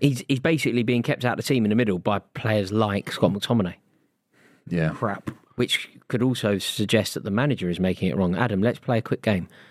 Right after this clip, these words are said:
Speaker 1: Where would you put the manager out of these four tiers?
Speaker 3: Based on last season, he was perfect signing. Based on this season, a big mistake.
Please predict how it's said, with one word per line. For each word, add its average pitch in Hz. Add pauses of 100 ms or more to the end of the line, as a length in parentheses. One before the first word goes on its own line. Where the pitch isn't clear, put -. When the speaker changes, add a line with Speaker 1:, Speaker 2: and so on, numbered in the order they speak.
(560)
Speaker 1:
Where 127
would 131
you 135
put -
the 120
manager 104
out 98
of 98
these 101
four 98
tiers? 90 (1400)
Speaker 3:
Based 165
on 156
last 180
season, 120
he 120
was 113
perfect 123
signing. 117
Based 139
on 123
this 139
season, 110
a 107
big 113
mistake. 110